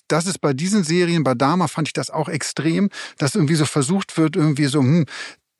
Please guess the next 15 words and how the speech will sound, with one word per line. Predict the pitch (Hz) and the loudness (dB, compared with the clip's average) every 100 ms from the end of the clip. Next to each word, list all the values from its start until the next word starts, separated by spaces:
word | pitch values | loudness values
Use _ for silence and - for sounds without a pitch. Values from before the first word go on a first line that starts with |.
| _ _ _ _ - | _ _ _ _ 0
das | 139 175 | 0 0
irgendwie | 143 151 | 0 0
als, | 131 - - | 0 -2 -2
ja, | 131 170 175 | 0 2 0
irgendwie | 135 156 | 0 0
so | 147 | 0
Sympathien | 156 143 - 202 | 0 0 0 -2
für | 139 | 0
den | 135 | 0
zu | 123 | 0
wechseln, | 131 - - | -4 -4 -8
wobei | 123 135 | -2 0
es | 151 | 0
einfach | 151 135 143 | -4 -6 -2
eine, | 135 131 | -2 -2